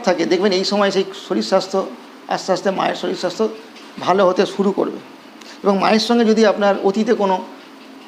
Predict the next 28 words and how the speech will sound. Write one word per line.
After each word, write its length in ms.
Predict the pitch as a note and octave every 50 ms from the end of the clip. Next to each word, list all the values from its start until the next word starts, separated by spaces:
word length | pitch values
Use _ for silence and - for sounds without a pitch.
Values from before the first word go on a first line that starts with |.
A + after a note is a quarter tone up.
| - -
মতবিরোধ, 480 | F3+ G3 F3+ G#3 F#3+ G3 G3 G3+ F3+
ঝগড়ার 340 | - - D3+ F3 E3 F#3+ F#3+
মতো 180 | F3+ F#3+ F#3 F#3
ব্যাপার 240 | D#3 - - G#3 G3+ -
থেকে 180 | - F3 F3
থাকে 260 | G3+ - F3+ - G#3 A3 - - - -
সেই 120 | G3+ G3+
জায়গাগুলো 520 | F3 E3 F3 E3+ D#3+ E3 D#3 D#3 E3+ G3 A3+ - -
এখন 320 | - D3+ - - F#3 G#3+ A#3+ - - - - - - - - F#3
দেখবেন 320 | F#3+ F#3+ D#3 D#3 F#3+ A3
মিটে 400 | G#3+ E3+ D#3+ F3 F#3 - G#3+ F#3+ -
যাবে। 200 | A2 - - - - - - - - - - - - - - - - - - - - - - - - - - - - - - - - - - - - - -
আপনি 200 | - G3 A3 B3+
যদি 200 | A3+ B3+ A3 B3+
কোনো 220 | B3 B3 B3 B3 A3+
লোন 260 | G3 F3+ G3 A3+ B3
নিয়ে 260 | B3+ B3 B3+ B3 A#3+
থাকেন 300 | - F3 E3 - F#3 - - - - - - - - - - - - - - - - - - - - - - - - - - - - - - - - - - - - - - - - - - - - - - - - -
দেখবেন 320 | G3+ G3+ G3 G3+ A3+ A3 G#3+ G#3+
এই 140 | F3+ G#3+
সময় 280 | G#3 - G#3+ G#3 G#3 G#3+
সেই 200 | G#3 G#3+ G#3+ G3
লোনের 260 | E3+ E3+ F#3+ F#3 G3 G3 -
টাকা 300 | G3+ F#3 F3 F3+ F#3 F3+ - - -
আপনার 240 | E3 F3 F3+ G3 - -
পরিশোধ 340 | - F#3+ G3+ - - F#3+ -
হয়ে 140 | - D3+ -
যাচ্ছে। 260 | - D3+ - - -